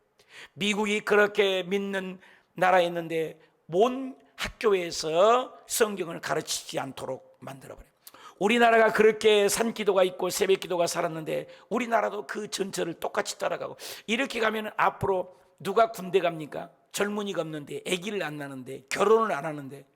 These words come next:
결혼을 안 해요. 못 해요, 또. 여러분, 지금 보통 문제가 오이시디국의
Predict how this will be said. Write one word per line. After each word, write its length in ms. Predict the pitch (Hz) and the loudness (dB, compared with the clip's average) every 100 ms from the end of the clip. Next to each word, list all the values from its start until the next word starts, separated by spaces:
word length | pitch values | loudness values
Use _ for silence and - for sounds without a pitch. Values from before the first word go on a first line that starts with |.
| _ _ _ _ _ _ _ _ _ _ _ - | _ _ _ _ _ _ _ _ _ _ _ -2
결혼을 360 | 240 311 370 | 2 4 4
안 160 | 339 269 | 4 4
해요. 260 | - 571 196 | 2 0 0
못 380 | 208 247 - | -2 -2 -4
해요, 240 | 262 494 - | -4 -4 -4
또. 260 | - - - _ _ _ _ _ _ _ _ _ _ _ _ _ 233 | -6 -6 -12 _ _ _ _ _ _ _ _ _ _ _ _ _ 4
여러분, 380 | 254 247 185 - | 6 4 -2 -8
지금 300 | 240 262 240 | -4 -4 -4
보통 360 | 196 240 294 | -6 -2 -2
문제가 260 | 285 226 196 | -2 -2 0
오이시디국의 1000 | 190 226 226 233 - 208 190 196 185 175 | 2 2 -2 -4 -6 -8 -8 -4 -2 -4